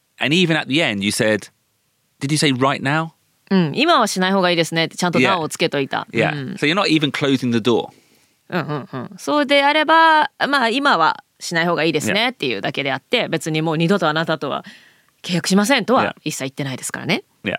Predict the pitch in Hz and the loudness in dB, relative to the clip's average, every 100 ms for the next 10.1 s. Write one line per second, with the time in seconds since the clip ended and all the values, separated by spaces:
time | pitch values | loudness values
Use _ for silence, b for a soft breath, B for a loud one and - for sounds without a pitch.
0 | - 151 165 127 107 110 107 - - 110 | -2 -2 0 0 0 -2 -4 -10 -6 -2
1 | 87 82 80 107 110 113 107 110 - 104 | 0 0 2 2 4 4 4 2 2 -2
2 | 101 95 87 117 107 107 98 95 - - | -2 -4 -2 0 4 2 2 -2 -2 -4
3 | 131 120 117 - - - B B B B | -4 -2 -2 -4 -10 -16 B B B B
4 | B B B B B _ - 101 - 110 | B B B B B _ -4 -2 0 0
5 | 101 95 107 104 - - 131 131 151 - | 0 -2 0 -2 -4 -6 -2 -2 -2 -2
6 | 131 - 113 104 107 - 101 98 95 - | -2 0 -2 -2 -4 -2 -2 0 -2 -4
7 | 92 87 92 165 143 117 110 127 143 147 | -6 -4 -4 0 0 2 0 -4 -6 -8
8 | 156 196 311 427 - _ - 147 131 - | -4 -4 -4 -8 -16 _ -2 0 0 -2
9 | 104 127 117 - 117 110 - 202 143 110 | -2 -2 -4 -2 -2 -2 -4 0 2 2
10 | 104 | 0